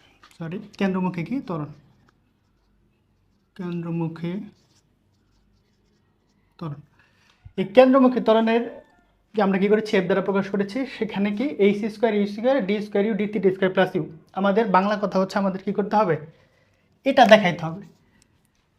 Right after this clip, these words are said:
এটা দেখানোর পর আমাদের যে ইকুয়েশনটা পাবো ডান পক্ষে, সেই ইকুয়েশনটা কার সমানুপাতিক বা কার ব্যস্তানুপাতিক, সেটাই আমাদের কি করতে হবে, বর্ণনা করতে হবে। তার মানে আমাদের যে সমীকরণ দেওয়া আছে সেখান থেকে আমাদের প্রথম কাজ কি করা, প্রথম কাজ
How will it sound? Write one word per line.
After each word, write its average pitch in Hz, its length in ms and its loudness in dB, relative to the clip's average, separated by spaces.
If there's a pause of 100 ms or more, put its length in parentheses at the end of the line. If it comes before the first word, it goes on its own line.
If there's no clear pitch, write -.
(240)
এটা 233 120 6 (120)
দেখানোর 247 320 8 (100)
পর 190 140 8 (360)
আমাদের 190 260 6 (100)
যে 202 120 6
ইকুয়েশনটা 202 520 4
পাবো 160 180 4 (260)
ডান 170 140 6 (100)
পক্ষে, 170 260 0 (180)
সেই 185 160 0
ইকুয়েশনটা 190 460 -2 (320)
কার 208 220 6 (100)
সমানুপাতিক 190 720 -2
বা 170 80 -2 (120)
কার 190 240 4
ব্যস্তানুপাতিক, 175 680 -4 (120)
সেটাই 170 300 -6
আমাদের 170 220 -6
কি 180 140 -8
করতে 190 180 -10
হবে, 156 180 -6
বর্ণনা 156 340 -6
করতে 151 280 -12
হবে। 147 160 -8 (600)
তার 180 160 0
মানে 220 180 -2
আমাদের 180 200 0 (120)
যে 175 80 2 (840)
সমীকরণ 220 380 4
দেওয়া 214 140 6
আছে 190 180 2
সেখান 202 220 -4
থেকে 190 160 -4
আমাদের 185 200 -6
প্রথম 214 180 0 (100)
কাজ 202 180 2
কি 202 120 -2
করা, 165 200 -2
প্রথম 180 240 -6
কাজ 190 80 -8